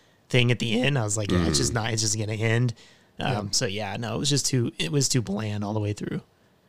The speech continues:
Speaker 3: Yeah.
Speaker 2: Yeah, I wouldn't recommend it either. Um, watch Team America World Police or some other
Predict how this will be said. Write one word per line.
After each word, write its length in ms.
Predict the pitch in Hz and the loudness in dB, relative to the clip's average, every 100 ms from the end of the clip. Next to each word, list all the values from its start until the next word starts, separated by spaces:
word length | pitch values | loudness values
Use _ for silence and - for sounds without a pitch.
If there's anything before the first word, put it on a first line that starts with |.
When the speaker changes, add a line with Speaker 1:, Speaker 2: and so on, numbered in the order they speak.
| _ _ - | _ _ -10
Speaker 3:
Yeah. 200 | 123 107 - - - | -8 -8 -12 -18 4
Speaker 2:
Yeah, 240 | 120 113 | 6 8
I 100 | 87 | 8
wouldn't 260 | 127 131 117 | 8 10 10
recommend 400 | 110 107 104 95 | 8 8 6 6
it 100 | 92 - | 2 0
either. 500 | 90 90 90 87 - - 92 | 2 6 6 4 0 -4 2
Um, 500 | 87 82 80 80 - - | 4 4 2 0 -4 2
watch 360 | 98 90 - | 2 2 -2
Team 220 | - 104 87 | 2 4 6
America 380 | 82 80 - 80 | 4 4 2 0
World 260 | 80 76 | 0 0
Police 420 | 87 82 80 73 - | 0 2 2 0 -2
or 200 | 78 78 | -2 -4
some 280 | - 90 85 | 0 4 4
other 360 | 82 85 80 | 4 4 2